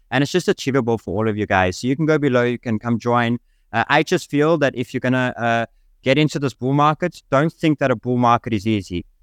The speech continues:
Don't think it, because yes, it's going up. But I remember when I joined from ten thousand to forty thousand dollars, I never made money because I was trying to short everything and I thought I was better than the market.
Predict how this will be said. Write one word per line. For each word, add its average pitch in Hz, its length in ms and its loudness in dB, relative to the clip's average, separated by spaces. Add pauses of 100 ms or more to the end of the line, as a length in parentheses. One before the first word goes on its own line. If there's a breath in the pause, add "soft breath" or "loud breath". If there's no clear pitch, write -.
(180)
Don't 127 240 2
think 127 260 0
it, 92 140 -4
because 120 420 -2 (220)
yes, 143 280 2
it's 165 120 -6
going 131 360 0
up. 147 300 0 (420)
But - 160 -6
I 147 100 6
remember 147 360 4
when 135 140 0
I 135 180 0
joined 135 460 0
from 120 300 -2
ten 160 260 0
thousand 139 380 2
to 110 100 -12
forty 135 260 0
thousand 117 340 2
dollars, 110 260 4
I 127 100 4
never 143 220 2
made 113 220 0
money 110 280 0
because 113 240 -4
I 120 40 6
was 117 80 4
trying 151 200 0
to 139 40 0
short 143 320 -2
everything 104 360 -2
and 98 100 2
I 98 40 2
thought 135 220 0
I 139 80 6
was 113 120 2
better 113 280 2
than 107 160 0
the 104 80 2
market. 104 520 2